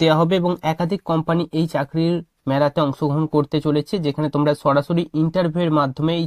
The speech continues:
চাকরির মেলার মাধ্যমে চাকরি করতে পারবে বা একটি চাকরির সুযোগ পাবে। কেবলমাত্র মাধ্যমিক, উচ্চ মাধ্যমিক, স্নাতক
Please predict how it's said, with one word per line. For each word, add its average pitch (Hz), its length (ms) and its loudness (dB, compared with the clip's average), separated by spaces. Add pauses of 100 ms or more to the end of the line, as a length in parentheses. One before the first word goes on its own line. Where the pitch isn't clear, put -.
চাকরির 151 420 -2
মেলার 143 280 0 (280)
মাধ্যমে 131 420 2 (540)
চাকরি 175 300 4 (100)
করতে 190 300 2
পারবে 175 320 4
বা 180 140 2
একটি - 180 -8 (100)
চাকরির 160 400 0
সুযোগ 156 240 0 (120)
পাবে। 156 220 2 (160)
কেবলমাত্র 156 440 0 (120)
মাধ্যমিক, 143 400 -2
উচ্চ - 100 -12 (100)
মাধ্যমিক, 156 380 -4
স্নাতক 139 340 -4